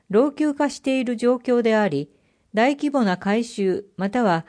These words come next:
改築の時期になっている。老朽化した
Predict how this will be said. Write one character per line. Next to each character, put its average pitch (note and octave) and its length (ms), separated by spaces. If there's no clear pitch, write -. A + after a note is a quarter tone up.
改 C4 260
築 D4 220
の C#4 140
時 C#4 140
期 A#3+ 100
に F3 120
な E3 120
っ E3 40
て - 180
い C3+ 120
る。 - 220
老 A#3+ 200
朽 D4+ 240
化 C#4 180
し - 140
た A3+ 240